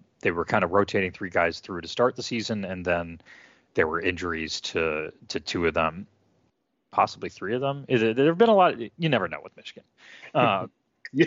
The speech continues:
Speaker 1: but, uh, I think this is a, a, a good line, a, uh, relatively well-coached line,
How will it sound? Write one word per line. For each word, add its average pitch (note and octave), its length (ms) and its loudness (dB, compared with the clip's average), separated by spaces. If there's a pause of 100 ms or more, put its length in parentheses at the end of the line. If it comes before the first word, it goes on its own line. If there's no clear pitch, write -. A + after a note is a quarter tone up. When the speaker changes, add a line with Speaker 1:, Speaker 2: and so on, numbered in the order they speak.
Speaker 1:
but, A#2 340 4
uh, A2 440 2
I C#3 100 -2
think G#3 240 -6
this F3 160 -8
is C#3 100 -8
a, A#2 320 0 (100)
a, - 880 -12
a C3 40 0
good C3 320 2
line, C3 520 -2
a, G#2 380 -2
uh, F#2+ 360 0 (520)
relatively A#2 540 0
well-coached G#2 680 -4
line, G#2+ 520 0